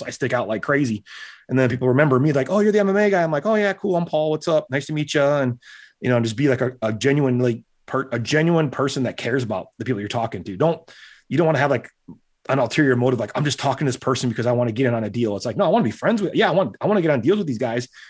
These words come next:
but I wanna be friends with them." So, like, in ten years, you know, they're inviting me to their,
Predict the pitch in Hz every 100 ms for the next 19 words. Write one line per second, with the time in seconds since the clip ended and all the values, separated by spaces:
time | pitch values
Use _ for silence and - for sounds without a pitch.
0 | - - 131 202 139 107 127 196 196 -
1 | 117 110 135 120 117 123 113 101 - 160
2 | 139 127 131 135 123 135 127 135 131 123
3 | 123 117